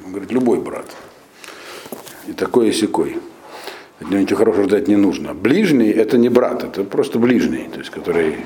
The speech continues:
э, находится рядом с тобой, ну, тот человек, которому ты, по идее, можешь на него полагаться в обычной ситуации.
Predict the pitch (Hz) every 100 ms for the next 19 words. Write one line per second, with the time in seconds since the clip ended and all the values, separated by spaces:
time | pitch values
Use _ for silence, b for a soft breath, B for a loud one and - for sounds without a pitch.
0 | - - 85 85 80 - - - - -
1 | 95 - 104 - 107 104 98 95 127 190
2 | 277 214 240 - - - - 151 - 107
3 | 107 98 107 98 - - - 101 95 95
4 | 131 117 98 - - - B B B B
5 | B - - - - - - 104 107 95
6 | - 90 95 95 98 117 151 - - 82
7 | 80 - - 76 - - - -